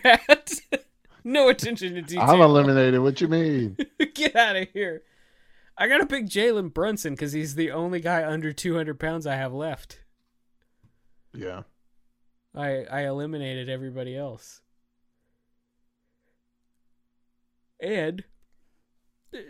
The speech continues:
Speaker 1: not, not too unlucky here that he is, like, a detail-oriented point guard, and he's,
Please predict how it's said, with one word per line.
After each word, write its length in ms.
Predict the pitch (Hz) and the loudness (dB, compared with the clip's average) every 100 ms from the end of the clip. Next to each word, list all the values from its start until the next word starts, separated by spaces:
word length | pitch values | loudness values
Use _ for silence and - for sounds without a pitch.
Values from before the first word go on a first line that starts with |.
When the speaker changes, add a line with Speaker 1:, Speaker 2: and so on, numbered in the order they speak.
| 311 | -18
Speaker 1:
not, 340 | 247 220 226 170 | -10 -10 -10 -12
not 300 | 233 240 - | -18 -18 -12
too 240 | - 233 | -8 -4
unlucky 520 | 165 151 127 139 147 | -4 -6 -8 -8 -10
here 380 | 131 139 156 165 | -8 -8 -6 -6
that 120 | 156 151 | -6 -8
he 180 | 185 165 | -4 -4
is, 300 | 165 135 151 | -4 -8 -10
like, 280 | 147 139 | -8 -6
a 480 | 147 139 131 131 107 | -8 -6 -8 -10 -12
detail-oriented 1300 | 127 131 127 139 127 120 123 120 120 117 113 120 110 | -10 -10 -10 -10 -8 -8 -8 -8 -10 -12 -12 -12 -12
point 300 | - 127 123 | -12 -12 -12
guard, 400 | 123 120 139 156 | -10 -8 -8 -8
and 100 | 143 | -12
he's, 380 | 131 175 151 - | -10 -10 -10 -14